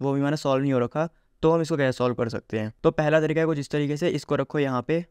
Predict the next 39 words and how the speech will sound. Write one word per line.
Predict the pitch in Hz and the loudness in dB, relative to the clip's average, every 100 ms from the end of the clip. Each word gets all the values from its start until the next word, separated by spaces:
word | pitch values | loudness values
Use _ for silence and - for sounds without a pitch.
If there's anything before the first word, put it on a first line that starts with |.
| _ - | _ -2
और | 139 | -2
ये | 143 147 | 0 0
चार | 151 139 120 | 0 0 0
मूव | 120 | 0
लगाओ, | 113 107 85 - _ _ - | 0 -2 -4 -8 _ _ -6
आर | 117 127 | 0 0
प्राइम, | - 139 156 170 _ _ _ - | 0 -2 -2 -6 _ _ _ -6
फिर | 127 | -6
इस | - | -2
कॉर्नर | 131 127 | 0 2
को | 131 | 0
यहाँ | 127 | -2
पे | 117 123 | -2 0
ले | 127 | 0
आओ, | 147 151 _ - | -2 -6 _ -6
यू, | 123 135 160 _ _ _ _ _ _ - | -2 -2 -4 _ _ _ _ _ _ -4
आर, | 131 135 143 | 0 0 0
यू | 123 113 | -2 -2
प्राइम, | 120 156 - _ - | -4 -4 -8 _ -4
और | 139 | 0
ये | 143 | 2
हमारे | 143 139 147 | 2 2 0
पेयर | 135 135 | 0 0
हो | 131 | -2
चुके | 139 160 | -2 0
हैं। | |
अब | 139 | 2
हम | 131 | 2
इसको | 127 139 | 0 0
यहाँ | 127 | 0
पे | 117 | 0
इंसर्ट | 139 - 120 | -2 0 -2
कर | - 123 | 0 -2
सकते | 127 - | -2 -2
हैं | 139 160 - | -4 -4 -6
कुछ | 135 | -4
इस | 131 - | -6 -6
तरीके | 110 113 117 | -4 -2 -4
से। | 139 165 | -4 -6